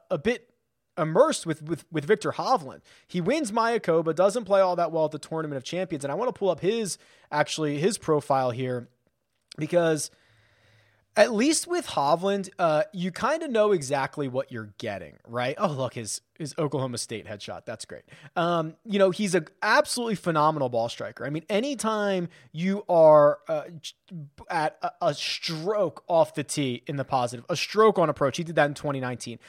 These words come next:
Twenty twenty, uh, he was basically one point one, one point two combined in those two gat-, categories. Really legit stuff. Now, the issue's right here. It's the short game. It's the putter.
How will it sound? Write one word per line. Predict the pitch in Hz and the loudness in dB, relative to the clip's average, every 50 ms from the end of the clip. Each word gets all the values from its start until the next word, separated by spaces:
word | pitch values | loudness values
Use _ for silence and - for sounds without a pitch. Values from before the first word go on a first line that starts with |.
| - - - | -20 -18 -10
Twenty | - 220 247 247 233 175 | -4 -2 -2 0 -2 -2
twenty, | - - 202 208 208 185 170 156 - - - _ - | -4 -4 -2 0 0 0 0 -2 -4 -8 -16 _ -2
uh, | 156 165 156 151 147 143 151 | 0 2 2 2 2 0 0
he | - 196 180 | -2 -2 0
was | 180 160 | 0 2
basically | 175 202 180 - - 175 165 | 4 2 2 2 0 -2 -2
one | 160 180 185 175 | 0 0 -2 -2
point | 180 - 185 175 175 - _ - - - - - | -2 -2 -2 -2 -2 -4 _ -12 -10 -10 -10 -10
one, | 185 170 160 196 220 196 - 214 202 196 | -10 -8 -4 -4 -4 -2 -2 -2 -2 0
one | 196 196 190 190 196 175 | -2 -2 0 0 -2 -2
point | - 185 180 175 | -2 -4 -4 -4
two | - - 196 175 | -4 -8 -8 -6
combined | - 165 160 143 139 156 165 180 180 170 160 147 139 127 - - - - - - | -6 -6 -6 -2 0 0 2 2 0 0 -2 -4 -8 -10 -14 -18 -20 -20 -10 -4
in | 180 165 170 | -2 0 2
those | 170 170 165 | 2 2 2
two | - - 175 165 | 0 -2 -4 0
gat-, | 151 151 151 156 151 - - | 4 4 4 4 2 -4 -2
categories. | - 156 156 147 135 139 131 123 117 135 | 0 0 0 0 0 -2 -4 -6 -6 -6
Really | 143 185 233 262 269 233 | -4 -2 0 0 0 0
legit | 196 180 151 135 135 170 185 - | 0 -2 -2 0 0 -2 -2 -2
stuff. | - - - - 165 170 147 - - - - - - _ _ - | -4 -4 2 2 4 4 2 0 -6 -20 -20 -20 -20 _ _ -2
Now, | 175 175 175 185 - - _ _ _ _ _ - | 0 2 2 0 -2 -6 _ _ _ _ _ -8
the | 165 156 160 | -4 -2 0
issue's | 165 160 - 208 214 196 196 - - _ - | 0 -2 -2 -4 -4 -6 -6 -10 -14 _ -6
right | 147 147 156 180 185 | 0 2 2 2 2
here. | 160 220 220 - - _ | 0 -4 -6 -6 -8 _
It's | - 151 - - | -10 -10 -8 -8
the | - 160 | -6 -6
short | - - - 214 220 202 - | -6 -4 -2 0 0 0 0
game. | - 127 113 113 120 | -4 -8 -6 -6 -8
It's | - - | -10 -8
the | - 127 | -10 -8
putter. | - - - 202 220 220 208 202 | -4 2 4 4 4 4 2 -2